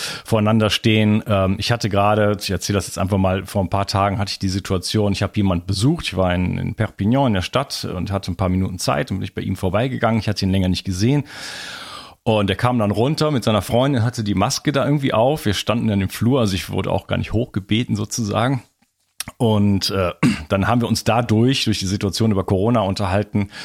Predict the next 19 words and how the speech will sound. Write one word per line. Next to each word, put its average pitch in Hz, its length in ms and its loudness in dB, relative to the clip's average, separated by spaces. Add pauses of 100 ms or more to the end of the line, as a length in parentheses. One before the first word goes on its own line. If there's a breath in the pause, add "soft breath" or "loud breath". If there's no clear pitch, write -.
(340 loud breath)
und 95 760 2
wir 92 220 0
waren 95 400 2
reichlich 101 680 -2
unterschiedlicher 98 600 2
Ansicht. 120 460 2
Er 95 160 2
war 95 100 4
besorgt 90 460 0
über 87 100 -4
den 85 180 0
Virus, 104 360 0
ich - 220 -4
war 95 200 2
besorgt 87 380 -4
über 87 260 -4
alles 87 220 -4
andere. 127 400 0 (400 loud breath)
<laughs> - 240 0